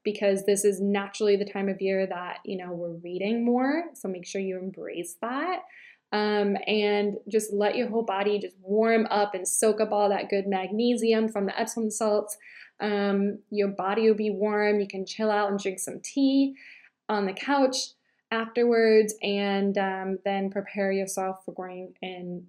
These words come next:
to sleep for the night with your humidifier running in your room to help with your skin throughout the night. It's, like, the best thing ever, right? So just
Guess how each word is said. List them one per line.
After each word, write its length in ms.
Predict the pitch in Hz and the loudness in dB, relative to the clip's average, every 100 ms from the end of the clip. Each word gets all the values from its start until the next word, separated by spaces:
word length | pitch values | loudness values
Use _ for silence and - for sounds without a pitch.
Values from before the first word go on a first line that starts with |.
| _ _ - | _ _ -12
to 460 | 202 185 180 175 175 175 _ _ _ _ _ _ _ _ - | -4 -2 -2 -4 -8 -12 _ _ _ _ _ _ _ _ -12
sleep 460 | - - 220 214 - | -8 0 0 -2 -6
for 140 | 202 | -4
the 100 | 190 | -2
night 280 | 196 285 349 - _ _ - | 0 0 -2 -8 _ _ -10
with 300 | 180 208 208 | 2 2 2
your 560 | - 190 202 196 196 196 196 | -10 -2 2 2 2 -2 -4
humidifier 540 | 196 190 190 185 185 - | -4 -2 -6 -6 -6 -8
running 320 | 180 175 175 | -10 -10 -10
in 120 | - | -10
your 200 | 175 170 175 | -10 -10 -2
room 320 | 294 330 320 | 0 0 -4
to 140 | - | -8
help 200 | 190 185 | -6 -6
with 120 | 175 | -4
your 100 | 190 | -8
skin 300 | 185 - 170 | -6 -8 -10
throughout 180 | 165 - | -10 -14
the 80 | - | -12
night. 220 | - - _ | -14 -16 _
It's, 100 | - | -6
like, 160 | 196 196 | -6 -6
the 60 | |
best 260 | 175 - - | -6 -8 -8
thing 140 | 170 | -12
ever, 240 | - - 175 | -12 -10 -8
right? 300 | 185 247 302 - - - | 0 2 0 -6 -20 -2
So 160 | 254 | 0
just 180 | 254 269 | 2 0